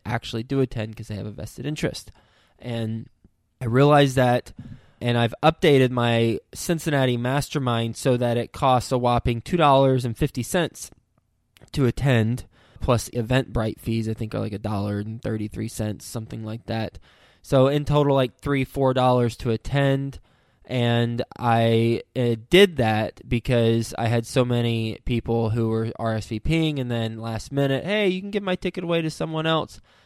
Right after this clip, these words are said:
Well, the venue only holds a certain amount of people, and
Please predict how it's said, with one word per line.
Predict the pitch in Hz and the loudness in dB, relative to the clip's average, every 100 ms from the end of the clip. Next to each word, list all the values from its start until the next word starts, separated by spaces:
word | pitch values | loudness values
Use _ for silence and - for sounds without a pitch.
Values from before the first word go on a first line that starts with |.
| _ | _
Well, | - 131 131 | 0 4 4
the | 127 123 117 | 4 2 0
venue | 127 135 147 139 | -2 -2 0 0
only | 127 120 | 0 0
holds | 113 120 117 110 - | 0 2 0 -4 -14
a | - | -12
certain | - 104 | -6 -4
amount | 110 107 | -4 -6
of | - | -4
people, | 120 117 117 117 | -4 -2 0 0
and | 110 110 110 | -2 -4 -8